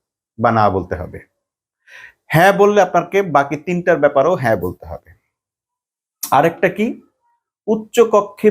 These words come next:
পিআর, এটা আপনি হ্যাঁ বলবেন অথবা না বলবেন। এই উচ্চকক্ষে যে পিআর হবে, উচ্চকক্ষ হবে, আগামী সংসদ হবে উচ্চকক্ষ বিশিষ্ট, দুই কক্ষ বিশিষ্ট এবং একটি উচ্চকক্ষ, এবং সেখানে একশোটি আসন থাকবে। এবং সেই উচ্চকক্ষের যারা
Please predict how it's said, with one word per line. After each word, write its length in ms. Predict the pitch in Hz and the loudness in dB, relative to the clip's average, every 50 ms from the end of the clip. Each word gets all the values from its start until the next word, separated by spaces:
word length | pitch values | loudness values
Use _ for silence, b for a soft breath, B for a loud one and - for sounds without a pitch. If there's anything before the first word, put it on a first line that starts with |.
| 214 214 - | 0 -2 -6
পিআর, 340 | - 196 180 143 107 90 85 - - - _ _ _ _ _ _ _ _ - | -4 2 4 4 4 2 0 -6 -16 -20 _ _ _ _ _ _ _ _ 0
এটা 120 | 131 156 156 | 2 2 2
আপনি 180 | 151 - 160 127 | 2 0 -2 -2
হ্যাঁ 200 | 139 143 151 151 165 | 0 0 2 2 2
বলবেন 260 | 165 165 175 214 262 277 | 0 0 0 -2 -2 -4
অথবা 260 | - - - 107 104 98 92 | -4 -4 -4 -4 -4 -4 -6
না 60 | 90 87 | -8 -8
বলবেন। 320 | - - 73 - - B B B B B B _ | -12 -16 -20 -20 -20 B B B B B B _
এই 120 | - 156 160 - 190 | 0 2 2 2 2
উচ্চকক্ষে 640 | 190 185 190 - - 349 339 220 214 214 214 - 233 | 0 0 -2 -2 -2 0 2 2 0 0 -2 -2 0
যে 120 | 226 226 233 226 220 | 0 0 -2 -2 0
পিআর 240 | 220 214 208 196 156 120 | 2 2 4 4 2 2
হবে, 200 | 131 127 117 - - 151 151 | 0 0 0 -2 -4 -4 -6
উচ্চকক্ষ 580 | 147 - - 190 185 - 175 175 - _ - - 220 170 208 | -8 -6 -6 -4 -4 -4 -6 -8 -10 _ -10 -8 -4 0 0
হবে, 200 | 220 202 220 240 285 330 - _ _ _ _ _ _ _ _ _ _ _ _ _ - | 2 2 2 0 0 -4 -10 _ _ _ _ _ _ _ _ _ _ _ _ _ 0
আগামী 400 | 139 139 139 135 170 170 196 196 - - | 2 2 2 2 0 0 0 -2 -2 0
সংসদ 320 | 185 175 170 - 202 190 - - - | 0 0 0 0 -2 -2 -2 -4 -4
হবে 220 | 147 170 175 202 214 - 170 | -2 0 2 2 2 2 0
উচ্চকক্ষ 480 | 170 - - 190 190 185 175 180 - - | -4 -4 -2 0 0 0 0 0 0 -2
বিশিষ্ট, 380 | 190 196 175 202 196 196 - - 220 226 - - 135 123 117 | -2 0 -2 -2 -4 -4 -2 -2 -2 -2 -2 -4 -6 -2 0
দুই 120 | 143 151 147 | 0 0 2
কক্ষ 160 | 175 165 - - | 0 0 0 -2
বিশিষ্ট 320 | 180 185 175 196 196 190 - | -2 -2 -2 -4 -4 0 2
এবং 200 | 214 196 180 180 156 | 2 2 2 2 0
একটি 200 | 151 151 - - | 0 -2 -2 -4
উচ্চকক্ষ, 480 | 180 170 - - 196 190 202 190 190 - - 196 | -4 -2 0 0 2 2 2 0 0 0 0 0
এবং 100 | 180 170 170 | 0 0 -2
সেখানে 300 | - 165 - 170 165 147 - | -4 -4 -2 -2 -4 -2 -2
একশোটি 400 | 135 131 131 - - 185 180 220 202 | -2 -2 -2 -4 -6 -2 2 2 2
আসন 220 | 185 185 - 202 202 | 2 2 -2 -8 -6
থাকবে। 300 | - 196 190 - - 226 285 B B B B B B B - | -6 -8 -8 -8 -8 -10 -10 B B B B B B B 0
এবং 140 | 143 156 180 | 0 0 0
সেই 220 | 175 - - 214 220 - 208 | 0 0 2 2 2 0 -2
উচ্চকক্ষের 920 | 208 208 - 214 202 202 170 143 - - _ - - 170 175 180 202 220 226 220 _ _ _ _ _ _ _ _ _ _ _ _ - | -4 -4 -2 -4 -2 0 -2 -2 -2 -6 _ -10 -4 -2 0 0 0 0 -2 -6 _ _ _ _ _ _ _ _ _ _ _ _ -2
যারা 240 | - 131 131 147 | 0 2 2 2